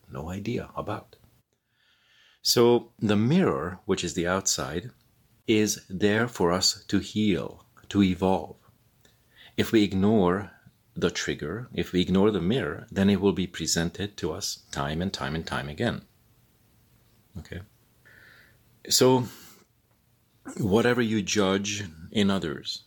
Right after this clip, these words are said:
whatever we judge in others, is basically a wound in us. As long as you have emotion about something that is typically a judgment, once you can be above that,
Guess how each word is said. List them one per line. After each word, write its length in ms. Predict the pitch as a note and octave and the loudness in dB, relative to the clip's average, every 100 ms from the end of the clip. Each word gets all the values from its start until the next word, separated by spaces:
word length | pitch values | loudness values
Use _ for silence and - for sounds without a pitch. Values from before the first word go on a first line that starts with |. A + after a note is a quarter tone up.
| _ | _
whatever 360 | E2 F2+ F2 E2 | -2 0 0 0
we 240 | D#2+ F#2+ | 0 0
judge 400 | F2+ - - - | 0 -6 -10 -10
in 120 | C2 | -10
others, 380 | B1+ D2 G2 G#2+ | -8 -6 -8 -8
is 240 | A2 A2 | -2 -2
basically 800 | G#2+ G#2 A2+ - - D#2 D#2+ F2 - _ _ _ | 2 2 2 -2 -4 -6 -6 -8 -14 _ _ _
a 100 | F#2+ | -4
wound 420 | E2+ F2 F#2+ F#2+ F2+ | 0 4 4 4 2
in 160 | F#2 | 0
us. 380 | G#2 - - - _ _ _ _ _ _ _ _ _ _ _ _ _ _ _ - | -2 -2 -10 -12 _ _ _ _ _ _ _ _ _ _ _ _ _ _ _ -6
As 160 | F2 | 0
long 160 | B2 G#3+ | 2 2
as 100 | D3 | 0
you 100 | F2+ | -2
have 140 | D#2 | -4
emotion 600 | E2+ E2+ F2 G2 - D#2 | -4 -2 0 0 -2 -6
about 260 | C2+ C2+ D2 | -6 -8 -4
something 600 | - G2 B2 A#2 A#2+ G2 | -2 -2 -4 -6 -6 -4
that 180 | F#2 F2+ | -2 -2
is 420 | F2+ F2 E2+ - - | -2 -2 0 -2 -4
typically 420 | E2 E2+ D#2 D2 | -8 -8 -8 -10
a 60 | |
judgment, 640 | C#2 G#2 A#2 F#2 F2 E2+ - - _ _ | -4 -4 -2 -4 -4 -6 -12 -20 _ _
once 300 | - G#2 A2+ | 0 0 0
you 60 | G#2 | -4
can 340 | - F2 E2+ | -4 -4 -4
be 460 | D#2+ F2 E2+ E2+ - | -4 -4 -2 -6 -8
above 640 | - D#2+ E2 G#2 A#2+ G2 E2+ | -10 -10 -2 0 0 -2 -8
that, 340 | C#2+ - - | -12 -12 -16